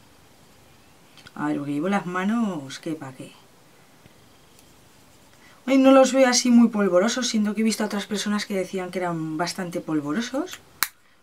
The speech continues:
No los veo en exceso. Aunque me ha gustado a mí más el mío, el de mi madre. Bueno, pues este de aquí, que también he hecho el swatch, que pa' qué. Este de aquí, <laughs> llevo las manos,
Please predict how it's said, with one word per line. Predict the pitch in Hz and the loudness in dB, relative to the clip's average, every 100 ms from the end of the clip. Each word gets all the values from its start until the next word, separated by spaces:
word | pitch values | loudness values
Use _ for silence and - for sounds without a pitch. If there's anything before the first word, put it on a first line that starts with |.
| _ | _
No | 240 240 | -4 0
los | 226 | 0
veo | 196 185 | 0 -2
en | 175 | -2
exceso. | 151 - 196 - 226 - _ - - - - - - - - - - - | -6 -6 -6 -6 -8 -14 _ -20 -20 -20 -20 -20 -20 -20 -20 -20 -20 -6
Aunque | 208 190 185 180 175 170 - _ | -4 -2 0 2 2 -2 -10 _
me | 202 190 | -4 0
ha | 196 | 0
gustado | 262 - 254 | 0 2 2
a | 254 | 4
mí | 247 | 2
más | 247 294 415 - _ - - - _ _ | 2 2 -2 -12 _ -20 -20 -20 _ _
el | 214 208 | 0 0
mío, | 185 196 127 - _ - - | 0 -2 -8 -20 _ -20 -10
el | |
de | 165 | -6
mi | 165 160 | -4 -6
madre. | 180 262 - - - - | -10 -18 -20 -20 -20 -12
Bueno, | - 240 190 165 | -2 0 0 0
pues | 180 175 | -2 0
este | 214 - 262 | -2 0 2
de | 240 | 2
aquí, | 214 - 254 202 - _ | -2 -6 -6 -6 -10 _
que | - | -8
también | 190 180 | -4 -4
he | 226 | -4
hecho | - | -4
el | 190 | -6
swatch, | - 110 - - - - - - | -6 -8 -10 -12 -14 -12 -12 -12
que | - | -10
pa' | - 160 | -10 -14
qué. | - 170 - - - - - | -14 -16 -20 -20 -20 -20 0
Este | 247 240 277 | 0 4 4
de | |
aquí, | 247 208 170 - _ - | 4 2 -2 -4 _ -12
<laughs> | - - - 202 | -8 -6 -4 -2
llevo | 185 220 | 0 2
las | 220 208 | 4 4
manos, | 208 226 | 4 2